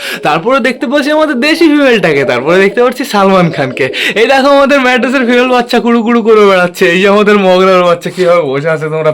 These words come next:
তাই দেখো। তারপরে আমাদের রেসারটাকে দেখতে পাচ্ছি। রেসার বাবা হয়েছো, একটু নাচো। তো এখন আপাতত আমরা এই কর্নার থেকে স্টার্ট করব। দেখতে পাচ্ছি আমাদের সুলতানের বেবিকে। আমাদের সুলতানের বেবি ফিমেলটা কিন্তু বেশ ভালো হয়েছে বন্ধুরা, তোমরা চোখটা একটু নোটিস করো।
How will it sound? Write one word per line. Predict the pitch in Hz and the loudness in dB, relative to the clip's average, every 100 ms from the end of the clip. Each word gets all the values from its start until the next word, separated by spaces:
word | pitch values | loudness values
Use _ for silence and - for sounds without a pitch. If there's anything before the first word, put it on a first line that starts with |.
| - | -2
তাই | 113 110 | -6 -2
দেখো। | 120 123 139 - - 233 | -2 -2 -4 -8 -12 -2
তারপরে | 202 220 254 | 0 2 0
আমাদের | 262 269 262 240 | 2 2 2 2
রেসারটাকে | 247 254 277 262 247 | 2 0 0 0 2
দেখতে | 208 196 202 | 0 0 -2
পাচ্ছি। | 185 175 160 165 | 0 -2 -2 -4
রেসার | 160 233 240 | -2 -2 0
বাবা | 143 175 233 | 0 0 0
হয়েছো, | 233 214 160 | 2 0 0
একটু | 151 156 | -2 -4
নাচো। | 185 143 160 160 113 - - - | -4 -4 -4 -4 -6 -8 -12 -2
তো | - | 0
এখন | 208 240 | 2 2
আপাতত | 262 233 277 277 | 2 2 2 2
আমরা | 285 285 | 2 0
এই | - 185 226 | 0 0 2
কর্নার | 262 254 254 | 2 2 2
থেকে | 233 226 196 | 0 0 0
স্টার্ট | - 165 143 | 0 -2 -2
করব। | 139 131 120 127 | -2 -2 -2 -4
দেখতে | 127 - 185 | -4 -4 -2
পাচ্ছি | 196 202 233 | 0 2 2
আমাদের | 247 262 | 2 0
সুলতানের | - 180 196 254 269 240 | 0 -2 0 2 2 2
বেবিকে। | 170 135 131 120 - - - | 2 2 0 -4 -6 -8 -2
আমাদের | 143 220 | 0 2
সুলতানের | 262 208 202 262 269 | 0 -2 0 2 4
বেবি | 277 269 | 4 2
ফিমেলটা | 247 175 214 262 | 2 0 0 2
কিন্তু | 269 262 | 2 2
বেশ | 285 220 | 0 -2
ভালো | 143 160 | -2 0
হয়েছে | 233 262 262 262 | 2 4 2 2
বন্ধুরা, | 247 240 226 180 | 2 2 2 2
তোমরা | 202 247 | 0 -2
চোখটা | 247 160 - 254 | -2 -4 0 -2
একটু | 240 | 0
নোটিস | 233 214 185 - | 0 0 -2 -2
করো। | 160 175 | -2 -2